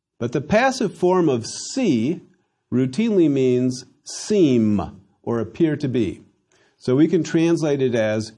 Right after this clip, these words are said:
"You will seem." But we need to turn this into a question with cui.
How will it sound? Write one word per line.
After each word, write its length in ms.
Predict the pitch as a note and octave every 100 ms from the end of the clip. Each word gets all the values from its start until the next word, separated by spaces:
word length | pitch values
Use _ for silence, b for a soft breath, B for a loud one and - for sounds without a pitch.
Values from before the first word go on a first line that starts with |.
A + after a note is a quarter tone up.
| -
"You 260 | A2 D#3
will 300 | F3+ C#3 C#3+
seem." 760 | C3 - - D#3+ A2 F2+ D#2+ D2+ _ _ _ _ _ _ _ b b
But 80 | C3
we 120 | C3+
need 200 | C#3 D#3
to 100 | D#3+
turn 440 | - D#3 D#3+ D#3+
this 380 | D#3+ F3 B2+ -
into 520 | - C3 A#2+ - A#2
a 160 | G2 G#2
question 720 | G#2 E3 E3 E3 - G2 F#2
with 280 | G#2 G#2+ - _ -
cui. 420 | B3 C3 -